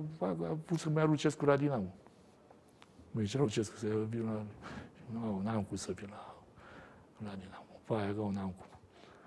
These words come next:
Și asta a fost. Și apoi a venit, uh, înapoi, se stricase echipa la Craiova, plecase Ungureanu la, la Steaua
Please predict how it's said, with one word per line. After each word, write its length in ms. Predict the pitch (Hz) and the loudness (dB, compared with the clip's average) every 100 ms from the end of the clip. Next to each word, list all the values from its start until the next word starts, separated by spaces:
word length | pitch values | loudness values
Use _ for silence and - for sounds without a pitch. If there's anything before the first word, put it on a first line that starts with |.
| - - - - - - | -20 -20 -20 -20 -20 -20
Și 180 | - - | -14 -6
asta 200 | 160 147 | -2 2
a 40 | 151 | 2
fost. 160 | 107 | 2
Și 60 | 123 | -2
apoi 300 | 151 170 165 | 2 6 8
a 80 | 156 | 8
venit, 360 | 160 160 147 | 8 4 4
uh, 540 | 151 143 147 143 143 139 | 6 8 10 8 6 6
înapoi, 680 | 139 131 131 139 127 120 120 - - | 4 2 2 2 2 2 -2 -8 -14
se 200 | - 139 - | 6 6 6
stricase 520 | 127 135 127 151 - | 2 2 12 12 12
echipa 340 | 120 - 123 110 | 8 8 4 4
la 140 | 107 | 2
Craiova, 400 | 101 113 135 110 | 4 10 10 10
plecase 480 | 101 110 107 117 - | 6 2 4 4 4
Ungureanu 580 | 107 104 110 120 110 98 | 0 0 2 4 4 0
la, 420 | 98 98 95 98 101 - - - - - - - - - | 0 -2 -2 -4 -8 -14 -20 -20 -18 -18 -18 -18 -18 -6
la 140 | 110 101 | -2 0
Steaua 1000 | - - 147 135 113 107 104 101 101 | 2 10 12 12 12 10 6 2 0